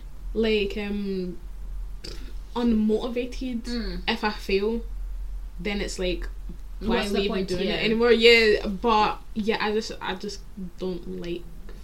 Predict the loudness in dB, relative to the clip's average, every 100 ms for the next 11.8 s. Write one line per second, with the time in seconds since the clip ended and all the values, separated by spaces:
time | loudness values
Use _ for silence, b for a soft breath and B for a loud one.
0 | -12 -8 -6 -4 -4 -4 -2 0 4 12
1 | 12 12 8 8 8 8 8 8 6 6
2 | 4 2 2 2 2 2 2 2 0 0
3 | 0 2 0 0 -8 -10 -8 -2 0 2
4 | 2 2 2 2 0 0 -2 -2 -6 -4
5 | -2 -2 -4 0 0 2 -4 -4 -2 -2
6 | -2 0 2 2 0 0 0 2 0 0
7 | 0 2 4 4 6 4 2 2 2 0
8 | -2 -2 -4 -6 -2 0 2 0 0 2
9 | 4 4 4 2 0 -2 2 6 6 4
10 | 0 0 0 -2 -6 -12 -14 B B B
11 | -4 0 0 0 -2 -2 -2